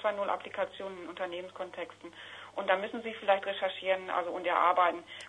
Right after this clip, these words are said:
wo ist es besonders wirksam, weniger wirksam und ganz toll wäre es, wenn sie selber auch noch ein Tool aufsetzen. Also wenn das in der Wirtschaftsinformatik ist, müssen sie auch ein Tool erproben. Insofern ist das sozusagen ein recht umfangreiches Lernprojekt.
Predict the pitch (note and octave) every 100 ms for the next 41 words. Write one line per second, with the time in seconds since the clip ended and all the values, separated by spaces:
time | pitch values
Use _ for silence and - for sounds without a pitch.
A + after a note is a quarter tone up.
0 | - F3 G#3+ F#3+ - F#3 F3 E3+ E3 G3+
1 | G3+ F#3+ E3+ E3+ A3+ B3+ A#3 G#3 G#3 -
2 | G3 G3 - F3+ F3+ F3+ - G3 F#3+ F#3+
3 | F#3 F#3+ F3 D#3 E3 D#3+ E3+ E3+ - E3+
4 | - - - D#3 D#3 E3 F3 F#3 F#3 F3+
5 | D#3+ G#3+ G#3 F#3 - F3+ D#3 F3+ A3 F#3
6 | F#3+ F#3 F#3 F3 - - E3+ - E3+ D#3
7 | - D3 B2+ B2 - - - - - -
8 | - F3+ G3+ G3 F#3 F#3+ G3 G3+ - G3
9 | F#3+ F3+ F3 F3+ G#3+ A3+ A3 F#3+ D#3+ F#3
10 | F#3 - E3+ E3 D#3+ C#3 - -